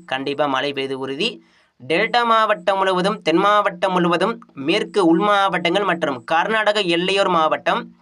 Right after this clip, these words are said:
இப்ப வரக்கூடிய சுற்றுல வட மாவட்டம் டாப்புங்க.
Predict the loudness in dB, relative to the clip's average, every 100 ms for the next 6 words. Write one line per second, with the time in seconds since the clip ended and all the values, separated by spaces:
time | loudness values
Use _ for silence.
0 | _ _ _ _ _ -10 -2 2 2 0
1 | 0 2 0 -2 0 2 2 -2 _ _
2 | _ _ _ -4 0 2 4 4 2 -2
3 | -2 -2 _ -2 -2 0 -2